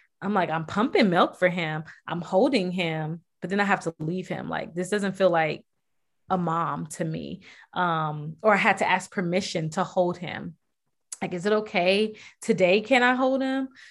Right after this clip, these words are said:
You know, is it okay to touch him right now?" Like, that's a hard thing, um, to deal with as a parent, and especially, like, your first child.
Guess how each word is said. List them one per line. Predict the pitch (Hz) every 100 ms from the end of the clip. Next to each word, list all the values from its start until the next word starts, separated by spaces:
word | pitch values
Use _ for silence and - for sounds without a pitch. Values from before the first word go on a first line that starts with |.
| _
You | 190 196
know, | 185 180 170 -
is | 196
it | 220
okay | 214 - 190 220
to | 226
touch | - 214 214 -
him | 233
right | 226 214
now?" | 214 214
Like, | 202 170 156 156 - _ _ _
that's | 185 269
a | 254
hard | - 175 185 190
thing, | 180 175 160 156 -
um, | 165 170 160 151 156 160 _ _ _ _ -
to | -
deal | 165 180 196
with | 175 165
as | 170
a | 156
parent, | - - 170 160 151 -
and | 185 175
especially, | 165 185 185 185
like, | 165 156 165
your | 156
first | - 156 170 -
child. | 262 254 285 285 269